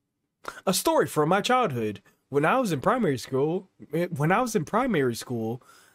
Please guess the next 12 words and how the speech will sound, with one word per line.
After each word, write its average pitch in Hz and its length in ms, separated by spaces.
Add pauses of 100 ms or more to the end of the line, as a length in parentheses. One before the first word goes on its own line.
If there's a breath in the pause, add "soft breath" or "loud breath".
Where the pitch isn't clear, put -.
I 156 80
had 214 220
a 139 100
friend 254 580
who 208 160
was 196 240
stupid. - 720 (3000)
What, 151 480
bro? 262 400 (1600)
We 156 160
all 151 260
know. 156 180